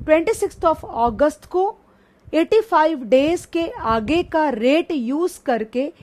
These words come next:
ये amount मुझे दे देगा। लेकिन साथ में काटेगा एटी फ़ाइव days का ब्याज। ये बात अपन already discuss कर चुके हैं, इसमें तुम्हें कोई डाउट नहीं आना चाहिए। जो बात मैंने अब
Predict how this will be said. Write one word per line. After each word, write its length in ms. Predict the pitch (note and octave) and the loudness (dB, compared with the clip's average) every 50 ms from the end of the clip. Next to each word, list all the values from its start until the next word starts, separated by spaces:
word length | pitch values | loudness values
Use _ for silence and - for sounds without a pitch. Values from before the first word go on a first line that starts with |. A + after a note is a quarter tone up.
| - - | -16 -8
ये 100 | - C#4 | -4 -2
amount 480 | C#4+ B3+ A#3+ A#3 A3+ A#3 C4+ D#4 D#4+ C#4+ | -2 -2 -2 -2 -2 -2 -2 -4 -4 -6
मुझे 420 | C4+ B3+ B3 F#3+ B3 C#4 D#4+ G4+ G#4 _ _ _ G#3 | -6 -6 -6 -6 -6 -6 -6 -8 -10 _ _ _ -4
दे 180 | F3 G#3 G#3 | -2 0 0
देगा। 440 | G3+ F3 A3 G#3+ F3+ A#3 A#3+ G3+ D#3 - - - - - - _ _ _ - | 0 0 0 0 0 0 -2 -2 -4 -8 -14 -20 -20 -20 -20 _ _ _ -8
लेकिन 500 | A3+ A3 A#3 B3 B3 B3 - G4 G#4 G#4 | 2 6 6 6 6 6 2 0 0 0
साथ 480 | F#4+ - - C4+ A#3+ B3+ D#4+ E4+ - | -4 -2 0 2 2 2 0 0 -4
में 160 | D4 B3+ A#3+ - | -8 -8 -8 -8
काटेगा 600 | - G#3 F#3+ F#3 F3+ A#3 A#3 G#3 B3+ D4 D4+ - | -8 -8 -8 -6 -6 -8 -6 -4 -6 -6 -6 -6
एटी 260 | - A#3 A#3 - C#4 C4+ | -6 -6 -6 -4 -6 -8
फ़ाइव 480 | - - B3+ A3 A3+ B3+ D4 C#4+ A#3 | -8 -6 -4 -2 -2 -2 -2 -4 -6
days 300 | G3+ F#3+ G3+ G3+ G3+ - | -6 -4 -4 -4 -4 -6
का 240 | - - A#3+ A#3+ A#3+ | -8 -6 -4 -4 -4
ब्याज। 640 | G#3+ E3+ E3 F3+ F3 F3+ F3 F3+ F#3 F#3 E3+ - - - - _ _ - _ _ _ _ | -6 -6 -10 -10 -8 -8 -8 -8 -8 -10 -10 -14 -16 -18 -20 _ _ -20 _ _ _ _
ये 60 | - G#3+ | -16 -12
बात 260 | F#3 F#3+ F#3+ G3 - | -10 -10 -10 -12 -12
अपन 160 | - - G3 | -14 -14 -12
already 340 | G3 F#3+ F3+ F3 F3+ B3 C4 | -12 -12 -12 -10 -10 -10 -10
discuss 420 | G#3 F#3+ - - - C#4 D#4+ - - - - | -10 -12 -12 -12 -12 -12 -12 -14 -18 -10 -8
कर 100 | G#3+ G#3+ | -8 -8
चुके 300 | G#3+ - E3 - - E3 | -8 -10 -16 -18 -16 -16
हैं, 180 | D3+ C#3+ D3+ - _ _ _ _ _ _ | -16 -16 -16 -18 _ _ _ _ _ _
इसमें 420 | - D4+ - - F4+ G4 G4 F#4 G4 - - _ _ _ - | -10 -10 -8 -6 -4 -4 -4 -4 -6 -12 -20 _ _ _ -6
तुम्हें 180 | C#4 C4+ C#4+ | -4 -4 -2
कोई 160 | C#4+ - C4+ B3 | -2 -4 -4 -4
डाउट 260 | G#3+ F#3+ F#3 F3+ - | -4 -6 -6 -8 -8
नहीं 160 | F#3 F3+ F3+ | -8 -8 -8
आना 200 | E3 D#3+ E3 E3 | -8 -10 -12 -14
चाहिए। 320 | D#3+ - E3 E3 E3+ E3+ - - - - _ - - _ _ _ _ _ - - - - - - - - - - - - - - | -14 -14 -14 -14 -14 -16 -18 -20 -20 -20 _ -20 -20 _ _ _ _ _ -20 -20 -20 -18 -16 -16 -16 -16 -16 -18 -18 -18 -18 -18
जो 200 | - - D4 F4 | -8 -4 -4 -4
बात 440 | D4+ A3+ F#3+ A3 A3+ C4 F#4 G4 - | -2 -2 -2 2 2 2 2 2 -2
मैंने 180 | F4 F#4 F4+ F#4 | -6 -6 -4 -4
अब 100 | F4+ | -6